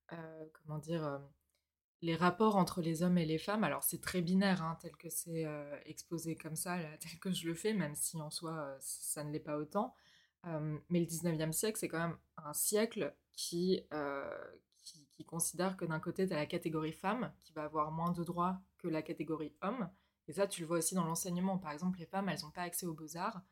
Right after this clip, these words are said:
jusqu'en dix-huit cent quatre-vingt-dix-sept, officiellement, euh, alors que les hommes peuvent y aller. Après, c'est pas parce qu'elles sont pas formées aux beaux-arts et qu'elles y ont pas accès, qu'elles sculptent pas et qu'elles font pas carrière.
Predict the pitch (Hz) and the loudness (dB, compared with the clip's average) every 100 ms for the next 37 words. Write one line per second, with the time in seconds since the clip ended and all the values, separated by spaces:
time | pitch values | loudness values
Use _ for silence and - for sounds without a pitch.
0 | _ _ _ 165 - 156 165 165 170 180 | _ _ _ -8 -6 -4 -4 -2 -2 -2
1 | 170 - 156 151 156 - 233 - _ - | -4 -8 -12 -12 -8 -6 -6 -8 _ -10
2 | 165 - - 165 156 202 294 _ _ _ | -10 -6 -4 -2 0 0 -2 _ _ _
3 | _ _ _ 175 151 147 160 160 165 170 | _ _ _ -6 -4 -2 0 0 0 -2
4 | 160 185 196 185 165 180 185 185 175 _ | 0 4 4 4 2 4 4 4 2 _
5 | _ _ 151 147 - 208 233 - 190 190 | _ _ -6 -4 2 4 4 2 2 2
6 | 190 - 170 165 170 170 170 165 156 151 | 2 0 -2 -4 -2 -2 -2 -2 -2 -4
7 | 151 170 214 - 156 156 156 156 156 160 | -4 -2 -2 -6 -8 -4 -4 -6 -10 -12
8 | 147 - 202 233 - _ 151 - 202 190 | -6 0 0 -2 -6 _ -4 -4 -4 0
9 | 180 190 202 - 175 156 165 170 170 170 | 0 2 0 -2 -6 -6 -4 -6 -6 -6
10 | 156 143 | -6 -10